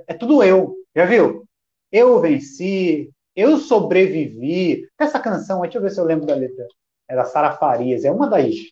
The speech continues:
centenas que tem por aí, mas eu lembrei dela agora, que é, acho que é Eu Sobrevivi. Como é que é, gente? Me ajuda aí. É, é, eu fiz,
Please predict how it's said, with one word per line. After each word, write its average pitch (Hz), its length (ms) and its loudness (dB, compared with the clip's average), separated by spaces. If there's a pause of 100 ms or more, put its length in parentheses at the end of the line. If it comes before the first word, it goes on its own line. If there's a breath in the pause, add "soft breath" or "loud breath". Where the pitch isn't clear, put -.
(180)
centenas 143 440 -4
que - 80 -14
tem 139 140 -4
por 135 180 2
aí, 123 200 4
mas 170 180 2
eu 165 60 6
lembrei 151 260 6
dela 127 260 6
agora, 147 340 4 (520 soft breath)
que 151 140 -2
é, 147 260 8
acho - 140 -2
que 254 60 0
é 247 40 4
Eu 233 80 2
Sobrevivi. 185 960 -2 (360)
Como 185 140 -8
é 202 60 -6
que 208 140 -2
é, 160 120 6
gente? 120 240 -4
Me 156 80 -4
ajuda 185 320 0
aí. 117 300 0 (460)
É, 117 840 -2 (420)
é, 139 200 0
eu 165 80 6 (140)
fiz, 165 640 4